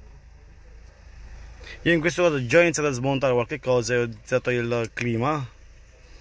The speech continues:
che per il momento non serve, e anche lo stereo ho iniziato a smontare. E adesso piano piano vi farò vedere anche vedere un po' piano piano tutti i passaggi per quanto riguarda l'installazione dei cablaggi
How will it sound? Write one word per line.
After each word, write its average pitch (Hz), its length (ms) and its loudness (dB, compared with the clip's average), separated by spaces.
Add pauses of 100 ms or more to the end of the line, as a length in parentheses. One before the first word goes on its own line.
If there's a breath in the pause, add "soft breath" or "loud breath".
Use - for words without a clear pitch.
(560 soft breath)
che 117 120 -2
per - 160 0
il 117 60 4
momento 113 320 0
non 107 140 -2
serve, 101 420 -2 (680 loud breath)
e 156 100 2
anche 139 240 2
lo 127 100 4
stereo 117 180 -2
ho 110 60 0
iniziato 113 220 -4
a - 20 -4
smontare. 95 580 -4 (240)
E - 60 0
adesso 143 260 2
piano 156 160 2
piano 135 140 6
vi 120 40 2
farò 120 140 2
vedere 123 200 2
anche 131 220 0
vedere 117 400 0 (680 loud breath)
un 131 280 2
po' 165 260 8
piano 143 220 4
piano 135 200 2
tutti 131 160 -6
i 127 40 -2
passaggi 127 480 0
per 120 120 0
quanto 123 200 -2
riguarda 127 320 0
l'installazione 123 640 -2
dei 113 120 -2
cablaggi 113 800 0